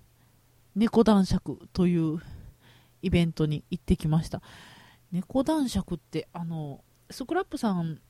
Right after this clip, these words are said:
がやっている、リアル脱出ゲームでおなじみのスクラッ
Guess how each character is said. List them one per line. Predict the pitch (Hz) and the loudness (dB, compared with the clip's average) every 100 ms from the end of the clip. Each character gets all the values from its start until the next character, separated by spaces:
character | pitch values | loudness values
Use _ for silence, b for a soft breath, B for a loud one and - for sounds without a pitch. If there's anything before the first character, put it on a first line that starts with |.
| _ - | _ -12
が | 165 180 | -2 0
や | 196 | 0
っ | - _ | -4 _
て | 202 | -2
い | 202 | -2
る、 | 214 254 208 - B B B B B _ _ _ - _ _ _ _ _ - _ _ - _ _ _ _ _ - | 0 2 0 -2 B B B B B _ _ _ -20 _ _ _ _ _ -20 _ _ -20 _ _ _ _ _ -6
リ | 254 320 | 0 2
ア | |
ル | 311 | 2
脱 | 285 302 | 2 2
出 | - 254 247 | 0 -10 -4
ゲ | 254 247 | 0 2
ー | |
ム | 185 | 2
で | 156 | 0
お | - 180 | 0 2
な | 180 | 2
じ | 180 | 4
み | 180 | 2
の | 170 170 - | 2 0 -2
ス | - - | -10 -4
ク | |
ラ | |
ッ | 226 | -2